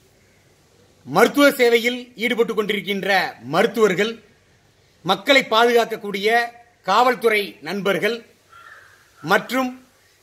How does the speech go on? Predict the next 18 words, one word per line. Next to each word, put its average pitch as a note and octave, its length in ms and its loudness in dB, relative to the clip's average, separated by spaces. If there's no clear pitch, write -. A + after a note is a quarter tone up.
இந்த G#3+ 240 0
கொரோனா C4 300 2
தொற்று A#3 240 -2
நோயின் A3+ 320 -2
பாதிப்புகளை A3 640 -2
பொதுமக்களுக்கு A#3+ 680 0
எடுத்து C4 360 -4
தொடர்ந்து B3+ 440 -2
வழங்கிக் A3 280 0
கொண்டிருக்கக்கூடிய G3+ 600 -2
பத்திரிகை A3+ 460 2
நண்பர்கள், G#3 420 -2
ஊடகத்துறை B3+ 500 2
நண்பர்கள் G3+ 400 -4
அனைவருக்குமே A3+ 800 2
இந்த G3+ 200 -2
நோய் B3 260 2
தொற்று A#3 320 2